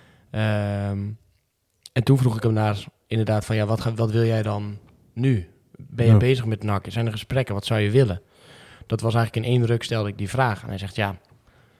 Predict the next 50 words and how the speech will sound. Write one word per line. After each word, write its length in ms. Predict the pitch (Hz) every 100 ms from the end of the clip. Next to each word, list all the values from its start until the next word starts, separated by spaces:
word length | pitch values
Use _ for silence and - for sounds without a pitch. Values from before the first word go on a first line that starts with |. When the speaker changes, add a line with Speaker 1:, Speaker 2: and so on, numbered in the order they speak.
| _ _
Speaker 1:
ik 160 | - 101
weet 180 | 113
het 80 | 113
niet, 160 | 104 98
maar 100 | 104
ik 60 |
ben 140 | 104 110
er 80 | 104
ook 100 | 101
helemaal 220 | 120 117
niet 120 | 104
mee 100 | 98
bezig." 300 | 107 110 95 - _ _
Speaker 2:
Ja. 140 | - 101
Speaker 1:
En 120 | 107
toen 160 | 117
begon 220 | 113 113 107
hij 100 | 101
zelf 300 | 110 110 107
over 220 | 104 98
de, 240 | 98 95 -
over 160 | 104
de 60 | 95
situatie 460 | 113 104 104 -
van 120 | 104 104
Ralf 360 | 107 101 95
en 160 | - 98
wat 140 | 101
dat 120 | 98
met 180 | 101 101
hem, 200 | 98 95
eh, 200 | 95 95 95 - - - - - - _
wat 140 | 127
dat 80 | 131
met 120 | 131
hem 100 | 123
gedaan 380 | 120 120 123 139
had. 200 | 104 104
En, 200 | 104 107
eh, 600 | 104 104 104 101 98 98 98 - - - _ _
ja 160 | 104
goed, 240 | 104 110 104
ja, 120 | 101
dan 140 | 98
sta 140 | 95 107
je 100 | 104
daar, 300 | 101 101 101 98
eh, 60 | 98
als, 240 | 95
eh, 80 | -